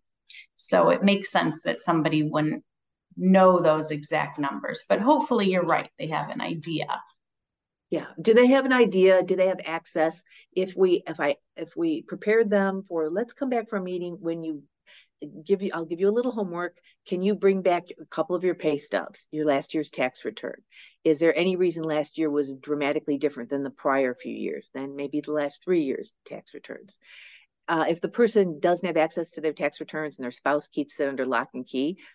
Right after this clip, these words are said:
Speaker 2: that's probably not a sign that we're going to have a, a pre-filing
Speaker 1: <laughs>
Speaker 2: settlement and easy. But if it's, "Yes, I have them, I don't pay attention. Um, I, I can email them to you. I'll have my C P A email them to you."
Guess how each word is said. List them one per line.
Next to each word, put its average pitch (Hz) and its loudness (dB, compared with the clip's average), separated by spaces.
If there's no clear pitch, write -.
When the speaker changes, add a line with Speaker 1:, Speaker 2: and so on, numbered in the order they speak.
Speaker 2:
that's 131 -2
probably 147 2
not 120 0
a 170 -2
sign 135 -2
that 151 -6
we're 147 -4
going 135 -2
to 165 -8
have 135 -2
a, 135 -4
a 127 -4
pre-filing 160 6
Speaker 1:
<laughs> - -10
Speaker 2:
settlement 160 2
and 151 -4
easy. 165 -6
But 247 4
if 240 2
it's, 254 -4
"Yes, 233 2
I 202 0
have 190 -2
them, 147 -8
I 147 -2
don't 156 -4
pay 151 -6
attention. 139 -6
Um, 143 -4
I, 156 -4
I 156 -4
can 156 -12
email 151 -4
them 127 -12
to 139 -12
you. 101 -4
I'll - -6
have 156 -8
my 156 -8
C 143 -8
P 143 -6
A 131 -4
email 123 -8
them - -20
to - -18
you." 62 -14